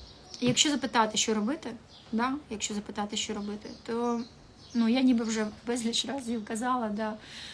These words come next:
все одне і те саме, але все одно буду казати, що, е, е, будь ласка, дбайте про себе, а, м,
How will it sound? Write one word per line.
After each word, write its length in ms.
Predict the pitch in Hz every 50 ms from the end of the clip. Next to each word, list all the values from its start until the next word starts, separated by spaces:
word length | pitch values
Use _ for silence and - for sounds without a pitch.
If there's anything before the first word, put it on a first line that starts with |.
| - - -
все 180 | - - 240
одне 220 | 233 226 220 226 226
і 40 |
те 120 | 220 - 220
саме, 460 | - - 240 226 220 214 208 202 202 - -
але 180 | - 214 220 233
все 180 | 226 - - 226
одно 240 | 226 208 226 240
буду 180 | 226 226 220 226
казати, 580 | 240 285 233 226 240 220 220 220 - 220 220 -
що, 380 | - - - 240 226 226 220 240 - - - - - - - - - - -
е, 60 | 233 226
е, 840 | 226 226 226 226 226 226 226 226 226 233 - 240 233 233 226 226 226 226 254 - - 240 247 - 220 214 - 269
будь 180 | 226 247 220
ласка, 500 | 240 247 233 214 214 - - - 214 196 208 - - - - - - - - - - - - - - - - - - - - -
дбайте 440 | 214 202 202 233 233 233 226 226 214
про 160 | 208 - 214
себе, 380 | - - - 208 214 214 233 240 254 262 - - - - - - - - - - - - - -
а, 580 | - 214 208 208 208 208 208 208 208 208 208 208 208 - -
м, 480 | 254 226 226 220 220 214 214 214 214